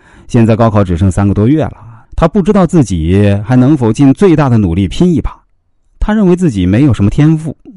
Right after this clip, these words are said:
努力和不努力的效果都差不多。我对他说：“当然要尽最大努力啊，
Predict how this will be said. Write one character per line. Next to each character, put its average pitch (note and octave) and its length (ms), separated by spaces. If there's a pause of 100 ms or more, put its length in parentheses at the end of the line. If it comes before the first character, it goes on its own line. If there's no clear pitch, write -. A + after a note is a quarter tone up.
努 A2+ 220
力 A#2 140
和 G#2+ 100
不 A#2 160
努 F#2+ 140
力 G#2 80
的 G2+ 80
效 G#2 180
果 E2+ 140
都 F2+ 100
差 F#2 160
不 E2 60
多。 A2 200 (1200)
我 D3+ 200
对 G#3+ 140
他 F#3 100
说 F#3+ 160 (220)
：“当 B3 220
然 G2+ 140
要 F#2+ 120
尽 E2+ 180
最 G2 140
大 D#2 120
努 D2 180
力 E2 100
啊， - 180